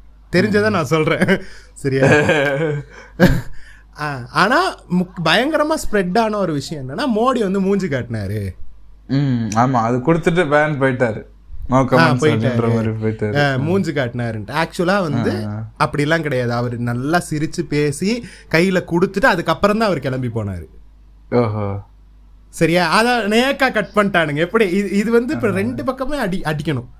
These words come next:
Speaker 1: சரியா?
Speaker 2: ஆ, ஆ,
Speaker 1: அவனை
Speaker 2: ஆ.
Speaker 1: எந்த அளவுக்கு அடிக்கிறோமோ, அதே, அவனை எதுக்கு நம்ம அடிக்கிறோம்? பொய் பேசுறான்,
Speaker 2: ஆ.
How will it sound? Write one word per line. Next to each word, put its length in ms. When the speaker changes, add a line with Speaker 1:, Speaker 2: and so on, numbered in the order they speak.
Speaker 1:
சரியா? 360
Speaker 2:
ஆ, 20
ஆ, 80
Speaker 1:
அவனை 340
Speaker 2:
ஆ. 20
Speaker 1:
எந்த 200
அளவுக்கு 280
அடிக்கிறோமோ, 600
அதே, 260
அவனை 340
எதுக்கு 260
நம்ம 220
அடிக்கிறோம்? 420
பொய் 340
பேசுறான், 280
Speaker 2:
ஆ. 320